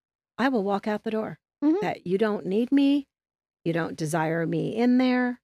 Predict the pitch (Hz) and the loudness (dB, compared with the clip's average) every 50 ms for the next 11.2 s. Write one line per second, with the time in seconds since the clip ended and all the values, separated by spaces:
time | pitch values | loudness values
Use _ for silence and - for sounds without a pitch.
0 | _ _ _ _ _ _ _ _ _ _ - - 156 156 156 160 160 160 170 165 | _ _ _ _ _ _ _ _ _ _ -8 -4 -4 -2 -2 -2 -4 -4 -6 -6
1 | 151 - - - - - 165 165 160 160 160 - - - 165 160 156 156 156 151 | -6 -6 -6 -6 -4 -2 -2 -2 -2 -4 -6 -8 -8 -4 -4 -2 -2 -2 -2 -2
2 | 151 151 151 _ _ _ _ _ _ _ _ _ _ _ _ _ - - 208 226 | -4 -4 -8 _ _ _ _ _ _ _ _ _ _ _ _ _ -4 -2 0 2
3 | 240 254 254 254 254 254 254 247 - _ _ - 240 226 269 269 285 - _ _ | 2 2 2 2 2 2 0 -2 -4 _ _ -2 2 2 4 2 2 0 _ _
4 | _ _ - 175 170 165 - 196 190 180 175 - - 185 175 156 147 170 170 202 | _ _ -6 -4 -2 -2 -2 0 -2 -2 -2 -2 -2 -4 -4 -2 -2 -2 -2 -2
5 | 240 - - 262 226 180 151 139 139 175 254 - - - - - _ _ _ _ | -2 -2 0 0 0 0 0 -2 -2 -2 -2 -4 -4 -10 -12 -14 _ _ _ _
6 | _ _ _ _ _ _ _ _ _ _ _ _ _ _ _ - 165 165 165 165 | _ _ _ _ _ _ _ _ _ _ _ _ _ _ _ -4 -2 -2 0 -2
7 | 170 170 165 165 175 160 160 151 151 151 _ - - 160 156 156 151 151 147 156 | -2 -2 -2 -2 -4 -2 -2 -4 -6 -8 _ -10 -6 -6 -4 -2 -2 -4 -4 -4
8 | 147 151 147 143 - - 156 151 151 151 - 143 139 - 147 143 147 147 - - | -6 -6 -6 -8 -8 -8 -6 -6 -6 -6 -8 -10 -10 -8 -6 -6 -4 -6 -6 -8
9 | - _ _ _ _ _ _ - 160 160 160 160 160 151 165 165 175 202 226 233 | -10 _ _ _ _ _ _ -10 -8 -6 -4 -4 -4 -4 -2 -2 0 0 0 -2
10 | - 180 165 147 135 139 - 170 160 156 147 - - 170 147 - - - 151 - | -2 -4 -2 -4 -4 -4 -6 -8 -8 -8 -8 -10 -10 -10 -10 -10 -10 -10 -10 -8
11 | 240 185 156 - | -8 -10 -12 -14